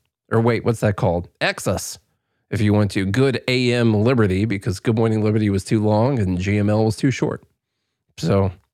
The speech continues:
what are you gonna do? You know, Good A M Liberty. Let me know what you think,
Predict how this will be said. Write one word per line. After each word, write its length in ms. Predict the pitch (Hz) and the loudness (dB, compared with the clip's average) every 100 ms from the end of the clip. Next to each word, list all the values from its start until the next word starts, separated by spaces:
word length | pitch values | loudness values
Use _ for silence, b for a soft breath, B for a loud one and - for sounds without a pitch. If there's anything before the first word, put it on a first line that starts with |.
| _ _ | _ _
what 160 | - 104 | -4 0
are 40 | |
you 80 | 107 | 2
gonna 140 | 107 | 2
do? 260 | 107 127 95 - - | 2 2 0 -4 -4
You 100 | 107 | 0
know, 160 | 101 107 B B - | 0 -2 B B -2
Good 200 | 131 147 | 0 2
A 180 | 139 143 | 2 2
M 140 | 135 | 4
Liberty. 440 | 127 151 117 107 147 _ _ _ _ _ _ | 4 4 2 0 -4 _ _ _ _ _ _
Let 160 | 127 147 | 0 2
me 80 | 143 | 2
know 320 | 165 139 170 _ _ _ _ _ _ _ _ _ _ _ _ | 2 0 -2 _ _ _ _ _ _ _ _ _ _ _ _
what 220 | - 139 | -4 -2
you 140 | 147 147 | 2 0
think, 360 | - 127 156 | 2 -2 -2